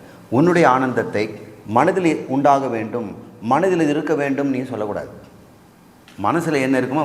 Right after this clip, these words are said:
மனசுலேருந்து தான் அது உண்டாக முடியும். அப்ப மனதில் உண்டாகிற ஆனந்தம் வேற, அது மனம் உண்டாகிற துக்கமும் ஆனந்தமும் தவிர அது உன்னுடைய ஆனந்தம் அல்ல. நீ உன்னுடைய ஆனந்தத்தை மனம் எப்பொழுதுமே பெற்றிருக்க வேண்டும் என்று நினைக்கிறார், அது முடியாது. மனதின் தன்மை அப்படி இல்லை.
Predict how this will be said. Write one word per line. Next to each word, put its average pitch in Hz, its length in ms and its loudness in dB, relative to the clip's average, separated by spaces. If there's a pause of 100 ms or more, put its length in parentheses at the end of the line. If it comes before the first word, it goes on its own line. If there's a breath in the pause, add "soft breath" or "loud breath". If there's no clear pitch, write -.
மனசுலேருந்து 127 460 0
தான் 127 100 2
அது 110 100 0
உண்டாக 98 340 0
முடியும். 82 260 -12 (560 loud breath)
அப்ப 104 160 -6 (100)
மனதில் 185 300 2
உண்டாகிற 151 300 4 (120)
ஆனந்தம் 135 380 -2
வேற, 113 160 2 (120)
அது 98 100 -6 (140)
மனம் 135 240 -2
உண்டாகிற 120 360 2 (120)
துக்கமும் 107 460 -6
ஆனந்தமும் 95 500 -6
தவிர 87 200 -8 (500 loud breath)
அது 90 180 -14
உன்னுடைய 123 300 -6
ஆனந்தம் 90 320 -8
அல்ல. 80 140 -12 (540 loud breath)
நீ 139 80 6 (120)
உன்னுடைய 180 280 4 (100)
ஆனந்தத்தை 139 400 -2 (160)
மனம் 143 280 0
எப்பொழுதுமே 123 400 -2 (100)
பெற்றிருக்க 127 460 -6
வேண்டும் 110 340 0
என்று 98 140 -4 (100)
நினைக்கிறார், 95 480 -4 (100)
அது 98 180 -2
முடியாது. 82 460 -6 (640 loud breath)
மனதின் 143 360 4
தன்மை 110 260 0
அப்படி 87 240 -2
இல்லை. 85 160 -4